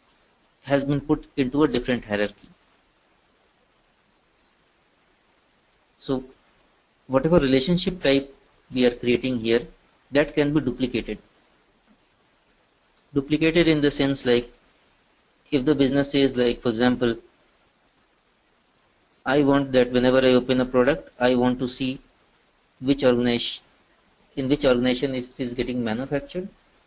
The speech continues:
plus how many employees are working under that organization. These details I need, or I want to see.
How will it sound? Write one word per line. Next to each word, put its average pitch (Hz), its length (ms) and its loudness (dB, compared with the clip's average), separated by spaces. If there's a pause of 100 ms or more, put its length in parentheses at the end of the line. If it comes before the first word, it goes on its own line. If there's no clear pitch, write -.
plus 180 280 -2
how 147 140 -4
many 160 200 -2
employees 131 400 -2
are 127 100 4
working 117 360 -6
under 110 220 -2
that 101 220 -6
organization. 104 460 -10
These 135 180 -2
details 120 420 -4
I 107 60 -2
need, 104 200 -8 (1500)
or 120 100 2
I 120 80 4
want 117 240 -2
to 113 100 -6
see. 107 200 -8